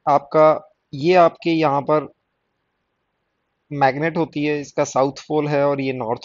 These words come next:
पोल है, और एक आयरन कोर होती है जिसके ऊपर इस तरह से एक कॉइल रैप अप होती है,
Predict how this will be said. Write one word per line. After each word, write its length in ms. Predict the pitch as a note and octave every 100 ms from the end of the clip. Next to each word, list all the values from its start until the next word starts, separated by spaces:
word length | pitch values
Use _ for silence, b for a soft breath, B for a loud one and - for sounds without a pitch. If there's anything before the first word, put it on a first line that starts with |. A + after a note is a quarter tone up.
| -
पोल 160 | C3+
है, 180 | C3 D3 - _ _ _ _ _ _ _ _ _ _ _ -
और 240 | C#3 C#3 -
एक 200 | D3 - -
आयरन 340 | C#3 D3 F3 F3+
कोर 260 | E3+ E3
होती 280 | D3+ C#3 C3+
है 160 | C3 - -
जिसके 360 | B2 C3+ - D#3+
ऊपर 520 | - C#3+ C#3 C#3+ C#3 -
इस 200 | D#3 -
तरह 220 | - C#3+ C#3
से 360 | - D3+ E3 _
एक 240 | C#3 C3+ _ _ _ _ -
कॉइल 420 | C#3 C#3 D3 D#3+ _ _ _ _ C#3+
रैप 300 | C3+ C3+ C#3
अप 100 | C#3
होती 260 | B2+ A#2+ B2
है, 160 | C#3